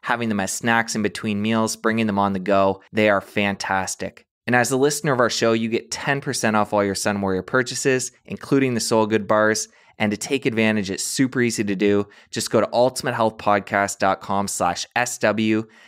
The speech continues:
Again, that U R L is ultimate health podcast dot com slash S W. For listeners in the U S and Canada, you can bundle your order together, spend a hundred dollars or more, and you get free shipping. Go and load up your cart with Soul Good bars like we do. You can thank us later.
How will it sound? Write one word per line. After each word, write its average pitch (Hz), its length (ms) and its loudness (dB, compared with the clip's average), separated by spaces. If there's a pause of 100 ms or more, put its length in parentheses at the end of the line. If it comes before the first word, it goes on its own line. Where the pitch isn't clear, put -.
Again, 123 320 0
that 104 200 0
U 107 140 0
R 107 140 4
L 101 180 2
is 98 220 -4 (280)
ultimate 135 380 0
health 107 260 0
podcast 101 600 -2
dot 95 200 0
com 98 280 -2
slash 92 380 -2 (100)
S 120 220 -2
W. 104 480 0 (220)
For 120 160 2
listeners 143 500 0
in 143 60 -2
the 120 100 0
U 123 140 4
S 123 160 0
and 107 80 -6
Canada, 107 500 0 (160)
you 107 120 -8
can 104 140 -4
bundle 113 260 2
your 110 120 2
order 107 220 2
together, 107 460 -2 (160)
spend 147 380 -2
a 139 40 0
hundred 127 240 0
dollars 104 380 2
or 107 40 -4
more, 104 300 0 (180)
and 107 140 0
you 95 60 0
get 101 160 -2
free 95 180 -4
shipping. 95 400 -4 (460)
Go 123 160 2
and 139 80 0
load 143 120 4
up 139 120 0
your 127 100 -2
cart 120 260 0
with 113 120 -8
Soul 113 300 2
Good 110 180 0
bars 110 320 2
like 101 180 0
we 104 140 2
do. 107 320 2 (140)
You 95 100 -8
can 95 160 -4
thank 98 280 -2
us - 160 -4
later. 92 420 -4